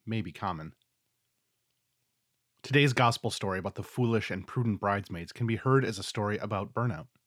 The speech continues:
Some of the bridesmaids suffer burnout. They seem to lose their chance at life. Why does this happen to them and not to others? All ten bridesmaids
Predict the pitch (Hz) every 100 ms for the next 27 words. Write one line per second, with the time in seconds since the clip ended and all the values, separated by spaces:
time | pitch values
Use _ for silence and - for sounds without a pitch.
0 | _ _ _ _ _ _ _ _ _ _
1 | - 139 110 107 113 135 95 82 - 101
2 | - 87 85 82 - _ _ _ _ _
3 | _ _ _ - 117 - 120 113 110 120
4 | 107 98 - 120 - 85 104 95 - _
5 | _ _ _ _ _ _ _ _ _ _
6 | _ _ _ - 127 185 185 139 139 127
7 | 113 92 110 95 85 - _ - 107 110
8 | 110 - 110 80 73 - _ _ _ _
9 | _ _ _ _ _ _ _ _ _ _
10 | _ _ - 143 156 - 151 123 110 110
11 | 107 98